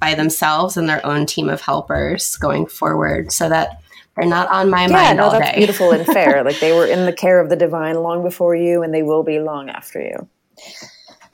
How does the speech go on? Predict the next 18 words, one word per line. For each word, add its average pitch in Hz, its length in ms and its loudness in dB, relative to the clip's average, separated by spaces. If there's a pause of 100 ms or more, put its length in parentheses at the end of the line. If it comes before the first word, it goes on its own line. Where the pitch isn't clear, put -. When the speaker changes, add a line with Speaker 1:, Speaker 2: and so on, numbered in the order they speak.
(240)
Speaker 2:
I - 40 -4
love 185 320 6
it. - 220 -2
So, 226 520 4
um, 175 500 0
the 196 160 0
reason, 247 580 2 (400)
sure. 311 220 -2
Speaker 1:
Oh, - 80 -6 (640)
Speaker 2:
Yeah. 180 260 0
Speaker 1:
can 494 80 -2
I, - 20 -2
can 208 120 -8 (280)
I 208 200 -4
add 208 100 -10
one 175 140 -2
more 180 180 0
thing? 208 400 -8